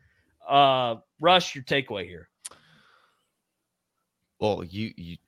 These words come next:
Speaker 2: you, you took it all. <laughs>
Speaker 1: Sorry,
Speaker 2: I mean, that,
Speaker 1: stole your
Speaker 2: that,
Speaker 1: thunder.
Speaker 2: <laughs> that,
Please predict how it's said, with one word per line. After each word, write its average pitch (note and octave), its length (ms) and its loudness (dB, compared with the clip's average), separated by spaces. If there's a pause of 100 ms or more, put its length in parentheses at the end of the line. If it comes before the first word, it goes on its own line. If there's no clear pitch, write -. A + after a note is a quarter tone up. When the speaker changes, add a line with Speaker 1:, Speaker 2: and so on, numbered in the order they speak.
Speaker 2:
you, F#2+ 160 -12 (240)
you G#2 120 -8
took - 380 -4
it D3 80 2
all. G2+ 160 2 (100)
<laughs> - 100 -14
Speaker 1:
Sorry, F3 340 6
Speaker 2:
I G3+ 160 10
mean, F#3 180 8
that, F3+ 140 10
Speaker 1:
stole E3+ 60 10
your C3+ 100 4
Speaker 2:
that, E3+ 160 8
Speaker 1:
thunder. D#3+ 480 2 (120)
Speaker 2:
<laughs> - 80 -20
that, D3+ 340 0